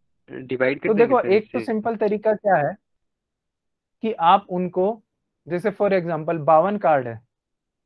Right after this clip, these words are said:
Speaker 2: देखो इसका ना जो book में answer है, जो सभी books में, सभी books में ये answer मिल रहा है, ठीक है? क्यों? क्योंकि देखो ये है आपका,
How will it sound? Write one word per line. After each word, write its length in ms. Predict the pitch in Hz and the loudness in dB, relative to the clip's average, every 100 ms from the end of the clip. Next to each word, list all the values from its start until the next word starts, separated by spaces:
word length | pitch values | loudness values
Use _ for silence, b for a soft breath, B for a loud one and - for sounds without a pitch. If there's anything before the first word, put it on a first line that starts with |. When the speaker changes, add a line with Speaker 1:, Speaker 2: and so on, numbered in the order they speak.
| _ _ _ _ - | _ _ _ _ -8
Speaker 2:
देखो 260 | 185 208 180 | 0 0 0
इसका 320 | 160 - 208 | -4 -2 0
ना 280 | 208 208 151 _ _ _ | 0 -2 -4 _ _ _
जो 140 | 147 175 | -4 -2
book 260 | 160 175 | 0 -2
में 140 | 196 208 | 0 0
answer 440 | 185 160 156 175 | 0 -2 -4 -2
है, 260 | 165 135 156 | -2 -6 -6
जो 280 | 165 175 147 _ | -4 -4 -6 _
सभी 360 | - - 160 185 | -6 -2 0 0
books 380 | 175 175 - | -2 -6 -10
में, 200 | 165 147 | -8 -8
सभी 380 | 151 - 233 262 | -6 2 6 6
books 280 | 214 180 - | 4 -2 -6
में 100 | 190 | -8
ये 140 | 190 | -4
answer 280 | 185 165 151 | -4 -6 -8
मिल 240 | 160 147 127 | -8 -8 -8
रहा 160 | 127 | -12
है, 60 | 123 _ _ _ _ _ _ _ _ _ _ _ _ _ _ _ | -18 _ _ _ _ _ _ _ _ _ _ _ _ _ _ _
ठीक 160 | 185 190 | -6 -6
है? 140 | 156 _ | -8 _
क्यों? 240 | - 226 240 _ _ _ _ _ | -2 0 0 _ _ _ _ _
क्योंकि 220 | 196 214 | 0 2
देखो 240 | 196 190 214 | 2 2 0
ये 320 | 165 175 220 | 0 0 0
है 120 | 190 | 0
आपका, 540 | 190 156 147 - 214 | 0 -2 -4 -4 -8